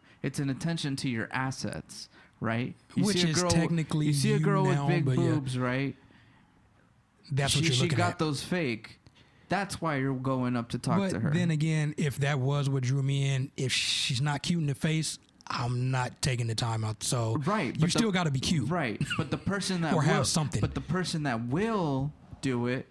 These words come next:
Speaker 2: Oh, yeah, there's people like
Speaker 1: it's,
Speaker 2: that, yeah.
Speaker 1: it, it, it's real,
Speaker 2: Yeah,
Speaker 1: right?
Speaker 2: yeah.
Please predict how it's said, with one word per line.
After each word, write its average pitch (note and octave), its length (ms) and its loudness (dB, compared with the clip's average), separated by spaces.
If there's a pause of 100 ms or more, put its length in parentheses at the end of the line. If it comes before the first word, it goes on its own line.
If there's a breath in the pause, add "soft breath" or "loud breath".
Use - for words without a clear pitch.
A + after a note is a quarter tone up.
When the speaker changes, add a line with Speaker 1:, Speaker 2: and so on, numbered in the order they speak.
Speaker 2:
Oh, G#3+ 80 2
yeah, C#3+ 160 2
there's E3 160 0
people C3+ 260 0
like A#2 160 0
Speaker 1:
it's, D3 180 0
Speaker 2:
that, - 80 -4
yeah. A#2 100 -2
Speaker 1:
it, C3 200 -2
it, D3+ 160 -4
it's - 240 -6
real, G3+ 320 -2 (220)
Speaker 2:
Yeah, C#3+ 120 2
Speaker 1:
right? D3 260 -2 (120)
Speaker 2:
yeah. A#2+ 180 -2